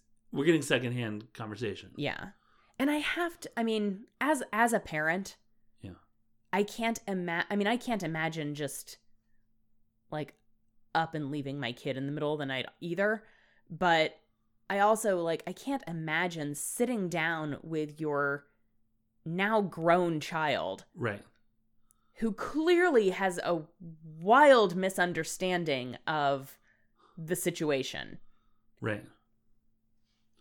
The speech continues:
Speaker 2: And telling, and, and telling her, "You were a mistake. I never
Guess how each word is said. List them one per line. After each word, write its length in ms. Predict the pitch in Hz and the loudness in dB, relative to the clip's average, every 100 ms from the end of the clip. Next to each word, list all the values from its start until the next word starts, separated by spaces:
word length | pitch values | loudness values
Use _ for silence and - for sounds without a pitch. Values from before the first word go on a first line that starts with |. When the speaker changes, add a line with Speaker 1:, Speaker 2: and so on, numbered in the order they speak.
| _ _ | _ _
Speaker 2:
And 220 | 214 202 | -2 -2
telling, 520 | 190 - 220 220 202 - | -2 -2 0 0 -2 -4
and, 220 | 190 180 | -4 -4
and 300 | - 185 180 | -2 -2 -4
telling 420 | - - 247 233 | -6 -4 -2 -2
her, 220 | 202 196 175 | -2 -2 -2
"You 260 | 170 180 | -2 -4
were 140 | 190 185 | 0 0
a 80 | 170 | 0
mistake. 680 | 160 151 - - 170 165 - | -2 -6 -8 -2 -2 -2 -6
I 100 | 160 | -6
never 640 | 156 156 165 156 143 147 | -4 -4 -2 0 0 -4